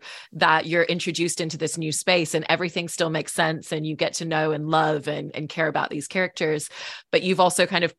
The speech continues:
peppered in references. And, and I've heard you say that one of the challenges in, in making the feature film particularly was trying to figure out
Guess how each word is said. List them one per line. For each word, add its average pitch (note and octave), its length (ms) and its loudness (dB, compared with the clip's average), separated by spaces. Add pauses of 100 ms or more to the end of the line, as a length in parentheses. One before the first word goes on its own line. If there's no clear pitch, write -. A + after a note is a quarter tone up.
peppered E3+ 380 0
in D#3+ 160 2
references. D#3+ 580 0
And, D#3+ 240 -2
and E3 100 0
I've E3 120 -2
heard F#3 160 0
you F3+ 80 2
say F3 180 2
that D#3 140 2
one E3+ 160 2
of D#3+ 80 -2
the D#3+ 80 -2
challenges D#3+ 560 -2
in, D3+ 240 -4
in D#3 180 -4
making D#3 240 -6
the D#3 80 -6
feature G3 380 -2
film D#3+ 360 -2
particularly D#3+ 600 -2 (320)
was E3+ 480 4
trying F3+ 340 2
to F3 120 -2
figure F3 300 0
out D#3+ 300 4